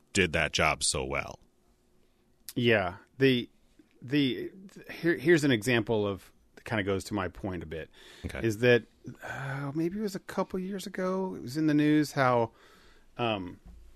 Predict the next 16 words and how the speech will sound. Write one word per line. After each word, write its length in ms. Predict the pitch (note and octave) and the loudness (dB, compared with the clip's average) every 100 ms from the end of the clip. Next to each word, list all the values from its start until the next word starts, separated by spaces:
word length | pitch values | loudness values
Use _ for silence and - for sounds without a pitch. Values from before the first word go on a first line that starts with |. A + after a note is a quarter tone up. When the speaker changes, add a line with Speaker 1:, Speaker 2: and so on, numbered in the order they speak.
| - - - - - - - B2+ - - - - | -20 -20 -20 -20 -20 -20 -20 -20 -20 -20 -16 -8
Speaker 2:
it's, 280 | C#3 - - | -8 -8 -6
it's 160 | F3 - | -4 2
gotten 340 | F#3 G3 E3+ | 2 4 0
easier 600 | A2 C3 D#3+ F3+ G3 A3 - _ C#4 | 0 0 0 2 2 2 -2 _ -10
to 140 | - C#3 | -6 -6
put 280 | - F#3 | -2 -2
people's 340 | - D#3+ E3 - | -2 -4 -4 0
faces 360 | D3+ D3 D#3 | 0 2 2
on 160 | D#3 D3+ | 2 4
things 260 | D#3+ D#3 C3 | 4 2 2
and 140 | A#2 | 0
look 140 | B2+ - | 0 0
okay. 460 | C3+ C#3 C3+ D3+ - - - - - | -2 0 0 0 -4 -20 -20 -20 -12
Namely 500 | - C3 C3+ C#3 C#3 | 0 4 6 6 6
that, 340 | B2 A#2+ A2 - | 6 6 4 2
uh, 400 | A2+ G#2 F#2+ | 2 4 2